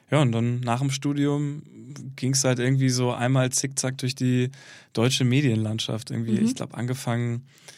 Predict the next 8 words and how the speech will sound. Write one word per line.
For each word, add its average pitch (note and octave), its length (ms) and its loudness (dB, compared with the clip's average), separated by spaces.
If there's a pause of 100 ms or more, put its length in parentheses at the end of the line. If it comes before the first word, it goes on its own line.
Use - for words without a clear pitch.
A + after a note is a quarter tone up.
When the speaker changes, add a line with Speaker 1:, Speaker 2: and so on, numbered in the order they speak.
(360)
Speaker 1:
mit A2 160 -4
einem A#2 480 0
Praktikum B2 580 -6
bei A#2 140 -2
meinem, A2+ 560 -2
ähm, A#2 280 -4
ehemaligen A#2 520 -2
Dozenten, C3+ 960 0